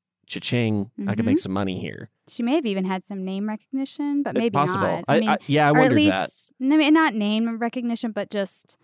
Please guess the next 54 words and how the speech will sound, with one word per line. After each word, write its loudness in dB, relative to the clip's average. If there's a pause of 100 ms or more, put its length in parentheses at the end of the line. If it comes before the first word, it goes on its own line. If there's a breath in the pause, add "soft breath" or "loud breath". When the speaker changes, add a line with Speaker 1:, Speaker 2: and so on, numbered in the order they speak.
Speaker 2:
her 2
act -4
might -2
have -8
had -6
some -4
Speaker 1:
You 2
know, 4
that 2
might 4
have -2
come 0
up 0
in -2
the 2
orphanage, 0
too, 2
when 2
she -6
went 0
in. 0
Speaker 2:
Mm-hmm. 0
Speaker 1:
You -2
know, -2
they -2
might -2
have -2
said, -6
like, -2
"Oh, 0
yeah, 0
she -4
used -4
to -20
do -2
these, -2
these -4
sideshow -2
performances." -2
And -2
Lizzie -4
was -8
like, -8 (160)
"Oh, 4
really?" 0
Speaker 2:
Right, -6
which -2
I 2
wondered 4
about -2
that, -4
too, -2
if -2
the -8